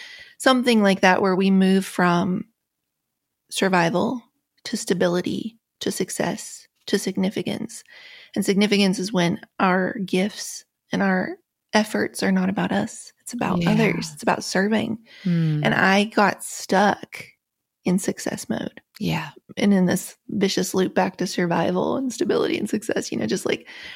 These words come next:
Speaker 1: perpetually feeling like it wasn't enough. And I was, like, always felt like I was back into survival. And I just never got around to moving into how do I just show up and use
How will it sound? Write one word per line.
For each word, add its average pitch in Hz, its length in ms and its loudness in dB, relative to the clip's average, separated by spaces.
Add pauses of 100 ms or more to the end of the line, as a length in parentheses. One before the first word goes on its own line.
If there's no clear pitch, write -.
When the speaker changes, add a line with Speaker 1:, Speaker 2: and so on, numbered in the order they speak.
(100)
Speaker 1:
perpetually 208 500 0
feeling 190 260 0
like 175 160 0
it - 80 4
wasn't 185 240 2
enough. 185 280 2
And 170 80 -2
I - 40 -2
was, - 140 -6
like, - 180 -4 (300)
always 214 680 4
felt - 160 0
like 190 140 -2
I 175 60 0
was - 100 -4
back - 220 -2
into 202 140 -4
survival. - 640 -4 (640)
And 247 160 4
I 220 80 6
just 214 220 0
never 196 560 4 (420)
got 202 360 4
around 202 840 2
to 196 420 2
moving 202 480 6
into 202 640 4
how 202 200 0
do 208 120 4
I 190 300 2
just - 180 -2
show 202 260 2
up 196 240 0 (120)
and 190 180 4
use 190 240 2